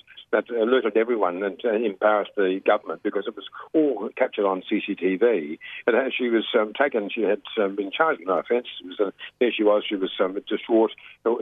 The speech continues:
taken into the, uh, Lismore Base Hospital, um, where, where she, um, started to lose control of the, of her, of her bowels. Um, she then, um, they stripped her naked and, um, left her wandering up and down this,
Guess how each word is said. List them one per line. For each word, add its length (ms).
taken 220
into 200
the, 280
uh, 80
Lismore 460
Base 260
Hospital, 540
um, 200
where, 180
where 280
she, 420
um, 360
started 280
to 80
lose 340
control 340
of 60
the, 80
of 460
her, 280
of 160
her 80
bowels. 460
Um, 200
she 140
then, 320
um, 240
they 300
stripped 220
her 80
naked 460
and, 180
um, 120
left 240
her 160
wandering 540
up 120
and 140
down 240
this, 100